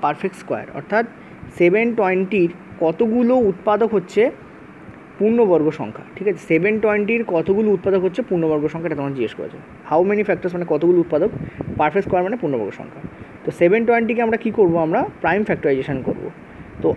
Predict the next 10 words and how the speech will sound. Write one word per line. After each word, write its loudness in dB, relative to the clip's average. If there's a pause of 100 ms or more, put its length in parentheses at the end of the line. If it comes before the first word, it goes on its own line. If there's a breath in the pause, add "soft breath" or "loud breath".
আট 0
ইন্টু 0
নয় 2
ইন্টু 0
দশ 2
করলে 6
আমরা 0
সেভেন 2
টোয়েন্টি 0
পাই। -2